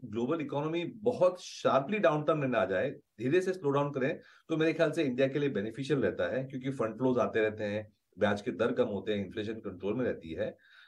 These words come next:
अ, और, अ, और ज्यादा रिसेशन होती है तो एक नीजर रिएक्शन आ सकती है। एक अभी मुझे लग रहा है कि मार्केट्स का पॉजिटिव सेंटिमेंट इसलिए भी है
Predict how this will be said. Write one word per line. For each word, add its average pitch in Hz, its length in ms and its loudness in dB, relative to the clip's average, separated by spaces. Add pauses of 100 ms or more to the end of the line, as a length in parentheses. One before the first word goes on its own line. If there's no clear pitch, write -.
(120)
अ, 98 40 -2 (260)
और, 131 240 6
अ, 120 400 2
और 151 340 2
ज्यादा 139 540 0
रिसेशन 196 400 -2
होती 190 200 -6
है 202 80 -6
तो 185 80 0
एक 170 180 -2
नीजर 147 260 2
रिएक्शन 123 420 0
आ 95 80 0
सकती 107 320 -8
है। - 200 -4 (460)
एक 143 220 0 (160)
अभी 143 260 4
मुझे 190 280 4
लग 180 160 6
रहा 185 100 8
है 185 60 2
कि 185 140 0
मार्केट्स 147 500 0 (160)
का 139 80 0
पॉजिटिव 117 380 0
सेंटिमेंट 135 460 -2
इसलिए 131 280 -2
भी 139 160 0
है 123 240 0